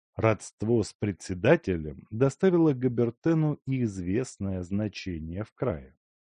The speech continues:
Действительно, председатель суда в маленьком городе является относительно более значительным лицом,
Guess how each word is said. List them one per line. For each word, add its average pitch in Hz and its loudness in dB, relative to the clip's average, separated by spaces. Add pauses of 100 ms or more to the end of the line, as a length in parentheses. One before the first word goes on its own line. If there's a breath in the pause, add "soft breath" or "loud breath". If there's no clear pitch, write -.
(280)
Действительно, 92 -2
председатель 127 0
суда 113 4
в 85 -12
маленьком 95 0
городе 95 2 (320)
является 156 4
относительно 147 -2
более 98 2
значительным 90 -4
лицом, 127 0